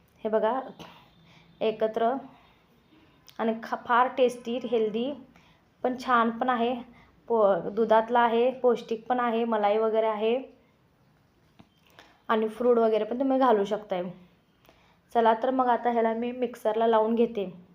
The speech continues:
मिक्सर पूर्ण बारीक करून घ्यायचं. हे बघा मिक्सर लावून घेत आहे.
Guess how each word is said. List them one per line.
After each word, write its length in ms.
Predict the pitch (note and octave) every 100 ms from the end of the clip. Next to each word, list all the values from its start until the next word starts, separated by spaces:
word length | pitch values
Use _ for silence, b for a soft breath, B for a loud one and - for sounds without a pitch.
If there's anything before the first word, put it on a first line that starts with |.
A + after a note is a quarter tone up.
| _ _ _ - _ b b _ -
मिक्सर 380 | A3 - - G#3 - - -
पूर्ण 260 | A#3+ G#3 B3
बारीक 360 | A#3 A3 G#3
करून 280 | G#3+ A#3 A#3+
घ्यायचं. 520 | A#3 A3 A3 A3+ B3+ C#4+ - - _ _ _ - _ - B B B B B B _ _
हे 60 | A3
बघा 260 | G#3 G#3 B3
मिक्सर 420 | A#3+ A3+ - A3
लावून 300 | A3 G#3+ A3
घेत 180 | A3 A3+
आहे. 460 | G3+ A3+ D#4+ -